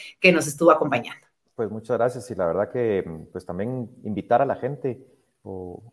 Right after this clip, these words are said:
Speaker 2: o no más que invitarlos, decirles que aquí estoy, ¿verdad? Eh, yo sé lo que es, es sentirse solo en este camino del emprendimiento y yo la verdad que soy un libro abierto, ¿verdad? Por eso doy clases aquí, en, doy una clase en la universidad porque me encanta compartir lo que he aprendido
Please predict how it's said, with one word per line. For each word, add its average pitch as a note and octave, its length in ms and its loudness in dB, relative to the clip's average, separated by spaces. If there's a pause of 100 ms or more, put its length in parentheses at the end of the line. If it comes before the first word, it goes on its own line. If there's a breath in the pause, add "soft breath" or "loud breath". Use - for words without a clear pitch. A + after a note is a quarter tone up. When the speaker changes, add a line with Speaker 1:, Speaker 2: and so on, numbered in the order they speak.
Speaker 2:
o - 120 -16
no D3+ 80 -8
más G#3 120 -6
que - 80 -8
invitarlos, C3+ 520 2
decirles A#2+ 320 -6
que - 80 -8
aquí G2+ 140 -10
estoy, C3+ 280 -6
¿verdad? G#2+ 460 -2
Eh, F2 160 -2
yo F#2 100 -2
sé G#2+ 160 -6
lo G#2 140 -8
que E2 160 -2
es, - 120 -10
es G2 100 -18
sentirse F#2 400 -12
solo G#2+ 400 -4 (300 soft breath)
en E2 60 -8
este E2 220 -6
camino E2 300 -2
del E2+ 100 -4
emprendimiento D#2+ 720 -8
y C#2+ 180 -8 (360)
yo E2+ 100 0
la F#2+ 80 6
verdad F2 160 4
que F2+ 80 -8
soy F#2 140 -4
un F#2 80 -4
libro F#2+ 160 0
abierto, G2 500 -4
¿verdad? F2+ 240 -8
Por F2+ 80 -4
eso G2+ 140 -4
doy F#2+ 100 2
clases F#2 340 -6
aquí, F2+ 240 -10
en, F2+ 200 -10 (260)
doy F#2+ 80 2
una G#2 160 0
clase G2 200 -2
en G2+ 40 -4
la F#2+ 60 -6
universidad E2 360 -4
porque - 200 -8
me D#2+ 80 -8
encanta F2+ 320 -6
compartir - 520 -10
lo F2+ 100 -8
que F2 100 -8
he - 20 -8
aprendido F#2+ 480 -4